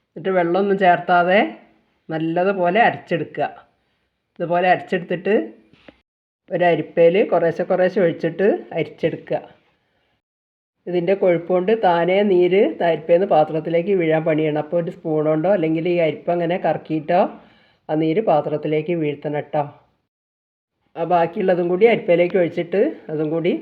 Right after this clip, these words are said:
പരിച്ചെടുത്ത് കഴിഞ്ഞിട്ടുണ്ട്. അപ്പോൾ ഇത്രയും കറ്റാർവാഴേൻ്റെ നീര് കിട്ടിയിട്ടുണ്ട്. ഇനിയിപ്പോൾ അരിച്ചെടുത്ത അരിപ്പയിലുള്ള ബാക്കി ഉണ്ടല്ലോ, അതിൻ്റെ കൂടെ ഒരു കഷ്ണം പച്ചമഞ്ഞൾ,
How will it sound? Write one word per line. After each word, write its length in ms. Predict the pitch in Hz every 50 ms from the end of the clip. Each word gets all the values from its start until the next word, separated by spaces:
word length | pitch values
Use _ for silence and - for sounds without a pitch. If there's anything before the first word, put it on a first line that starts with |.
| - -
പരിച്ചെടുത്ത് 520 | 156 156 151 - - 170 147 - - 151 160
കഴിഞ്ഞിട്ടുണ്ട്. 580 | 151 143 139 143 143 143 156 147 143 135 143 - - - _ _ _ _ _ _ _ _ _ _ _ _ _ _ _ _ _ _ _ _ _ _ - - _ -
അപ്പോൾ 140 | 165 170 175 170 170
ഇത്രയും 460 | - 170 170 165 170 175 196 254 339 311 - - - _ - 160
കറ്റാർവാഴേൻ്റെ 800 | 160 - - 160 160 160 160 160 165 165 170 165 165 170 190 156 147 170
നീര് 240 | 156 156 156 175 151
കിട്ടിയിട്ടുണ്ട്. 560 | 151 123 - 151 147 147 - 151 143 135 147 143 - - _ _ _ _ _ _ _ _ _ _ _ _ _ _ _ 196 180
ഇനിയിപ്പോൾ 460 | 180 185 190 - - - 202 214 262 330 233 170
അരിച്ചെടുത്ത 440 | 165 - - - 196 190 190 196 190 180
അരിപ്പയിലുള്ള 560 | 160 170 - 185 180 185 196 196 185 180 190 196 196 190
ബാക്കി 340 | 175 165 165 165 185 185 180 170 - - 113 156 165
ഉണ്ടല്ലോ, 400 | 165 160 165 156 147 151 147 143 151 147
അതിൻ്റെ 240 | 151 151 165 170 175 -
കൂടെ 300 | 170 165 160 156 170 190 269 330 - - - _ _ _ _ _ _ _ - 165
ഒരു 120 | 170 180 180
കഷ്ണം 280 | 170 - - 170 196 - - 170
പച്ചമഞ്ഞൾ, 580 | 151 - - 160 156 160 160 160 165 170 175